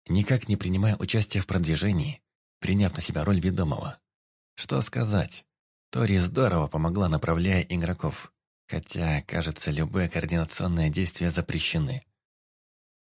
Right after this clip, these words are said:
«У нас с тобой выделенный канал». Отвечать не хотелось. Все вымотались и теперь решили устроить привал в развалинах, показавшимися безопасными. Пожар унялся сам собой, словно кто-то прикрутил вентиль.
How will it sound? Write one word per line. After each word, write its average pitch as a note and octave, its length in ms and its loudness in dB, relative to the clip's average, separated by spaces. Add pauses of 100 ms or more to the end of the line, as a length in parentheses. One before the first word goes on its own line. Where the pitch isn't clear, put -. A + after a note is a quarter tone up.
(240)
«У C3+ 80 4
нас B2+ 180 6
с - 40 -10
тобой C3 240 0
выделенный A2 380 2
канал». G#2 420 0 (920)
Отвечать - 520 0
не B2 80 0
хотелось. - 640 -4 (460)
Все A2+ 280 0
вымотались E2+ 540 -2
и D#2+ 40 0
теперь G2 320 -2
решили G2+ 300 0
устроить G2+ 420 -2
привал G2+ 260 0
в G2 80 -4
развалинах, G2+ 640 -2 (280)
показавшимися E2+ 720 -2
безопасными. E2 800 -2 (1120)
Пожар D3 360 2
унялся A#2+ 380 2
сам G#2+ 200 0
собой, G2+ 420 -2
словно E2+ 440 -2
кто-то G2 260 0
прикрутил F#2 500 -2
вентиль. G2 480 -2